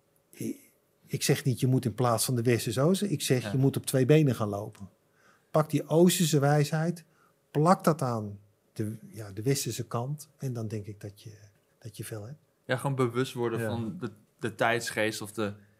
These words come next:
Speaker 2: ja, hoe zeg je dat, locatie?
Speaker 1: Dat is
Speaker 2: Dat
Speaker 1: de
Speaker 2: niet echt
Speaker 1: tijd,
Speaker 2: een
Speaker 1: nee,
Speaker 2: woord,
Speaker 1: maar
Speaker 2: maar
Speaker 1: dat is de tijdgeest.
Speaker 2: ja, dus daar bewust van
Speaker 1: Dus
Speaker 2: wordt en dan ook
Speaker 1: zeker.
Speaker 2: kijkt wat je kan le-, leren van anderen.
Speaker 1: Zeker,
Speaker 2: Ja.
Speaker 1: dat is het. We gaan naar een tijdperk toe van verbinding.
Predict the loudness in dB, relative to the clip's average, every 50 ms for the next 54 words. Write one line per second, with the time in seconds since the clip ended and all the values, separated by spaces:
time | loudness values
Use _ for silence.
0 | _ _ _ _ -18 -16 -16 -12 -12 -12 -10 -8 -8 -8 -8 -6 -6 -6 -2 2
1 | 0 0 2 0 -2 -2 -2 0 2 4 4 4 4 4 4 4 6 6 6 6
2 | 6 4 2 2 0 0 0 -4 0 2 2 4 4 2 0 -4 -6 -6 -6 -6
3 | -4 -4 -2 0 0 0 0 0 -2 0 0 -2 0 0 0 0 0 0 -2 -2
4 | -4 -6 -8 -12 -8 -4 -2 0 2 4 6 6 6 6 4 2 -2 -6 -6 -6
5 | -4 -2 -2 0 2 0 0 0 -2 -6 -8 -4 -2 0 0 0 0 -2 -4 -6
6 | -4 -6 -4 -4 -4 -4 -6 -8 -8 -8 -8 -6 -6 -4 0 4 4 6 6 4
7 | 2 -2 -10 -10 -10 -12 -14 -16 _ _ _ _ _ -2 -2 0 0 0 -2 -2
8 | -4 -12 -12 -14 _ -20 -20 -20 -20 -16 -6 -4 -2 4 6 8 8 10 10 8
9 | 8 6 4 2 -2 -4 -8 -12 -16 _ 4 6 8 8 8 6 6 6 4 4
10 | 4 4 6 6 6 6 6 2 0 0 2 2 2 0 -2 -4 -6 -6 -2 0
11 | 0 2 2 2 2 2 0 0 -2 0 2 2 2 2 0 -4 -10 -12